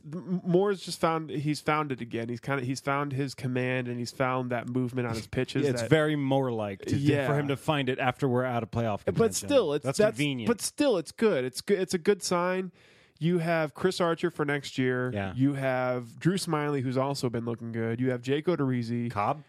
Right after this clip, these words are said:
Speaker 2: Cobb?
Speaker 1: Alex Cobb. You won't have Alex Cobb until September. So it's, it's gonna be, I mean, he'll
Speaker 2: And is he gonna be Alex Cobb or is he gonna be Alex Cobb diet?
Speaker 1: Right. I mean, sh-, should we be in any kind of contention by then? You,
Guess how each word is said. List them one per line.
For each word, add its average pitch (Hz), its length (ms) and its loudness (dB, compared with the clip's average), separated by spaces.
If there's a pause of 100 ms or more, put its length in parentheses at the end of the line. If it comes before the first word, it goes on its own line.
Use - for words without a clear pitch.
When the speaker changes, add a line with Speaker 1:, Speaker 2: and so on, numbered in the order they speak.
(320)
Speaker 2:
Cobb? 151 360 -2
Speaker 1:
Alex 151 260 0
Cobb. 147 560 -2
You 165 180 4
won't 185 120 0
have 170 100 0
Alex 156 220 0
Cobb 139 220 2
until 127 180 -4
September. 110 640 -8 (720)
So 123 240 0
it's, 117 160 -2
it's 139 200 0
gonna 127 220 2
be, 120 240 -4
I 131 80 2
mean, 120 260 0
he'll 123 160 4
Speaker 2:
And 165 60 0
is 135 220 0
he 123 100 0
gonna 127 240 -2
be 120 180 0
Alex 120 380 -2
Cobb 143 360 2
or 135 100 2
is 101 100 -2
he 113 80 -2
gonna 113 180 0
be 113 160 0
Alex 104 280 -2
Cobb 101 340 -2
diet? 92 320 -2
Speaker 1:
Right. 127 480 0
I 131 80 0
mean, 139 160 0
sh-, 139 240 -6
should 180 240 2
we 160 160 0
be 151 300 0
in 143 200 -4
any 147 160 0
kind 143 200 -2
of - 160 -8
contention 135 500 -2
by 143 160 2
then? 147 320 -2
You, 127 120 -2